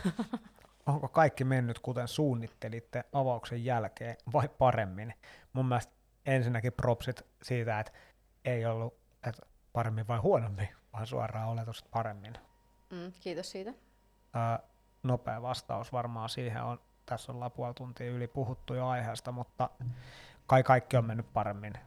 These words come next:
Speaker 2: Ja paljon on mennyt asioita niin silleen, miten ne ei oltu suunniteltu, koko tää sulkutila, niin ei me oltu suunniteltu, että me ollaan vieläkin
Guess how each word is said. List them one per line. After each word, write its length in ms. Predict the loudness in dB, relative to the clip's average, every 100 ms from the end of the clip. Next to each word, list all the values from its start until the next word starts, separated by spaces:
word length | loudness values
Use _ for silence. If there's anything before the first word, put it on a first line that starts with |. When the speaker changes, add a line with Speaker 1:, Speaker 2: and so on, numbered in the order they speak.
| -20 -6
Speaker 2:
Ja 280 | -2 -2 -4 -10 -20 _ _ _ _ _ _ 0
paljon 360 | 6 6 6 4
on 80 | 2
mennyt 380 | 2 2 4 4
asioita 420 | 4 2 2 2
niin 320 | 2 0 -2 -6
silleen, 540 | -4 -2 0 -2 -2 -4
miten 300 | -4 -4 -2
ne 100 | -2
ei 100 | 0
oltu 240 | -2 -4
suunniteltu, 640 | -6 -4 -2 -2 -2 -2
koko 280 | -4 -4 -4
tää 200 | -4 -4
sulkutila, 580 | -2 -4 -4 -4 -2 -2
niin 160 | -2 -4
ei 60 |
me 120 | -4
oltu 160 | -4 -6
suunniteltu, 600 | -6 -4 -4 -4 -4 -6
että 140 | -8
me 60 | -6
ollaan 220 | -4 -4
vieläkin 480 | -4 -4 -4 -8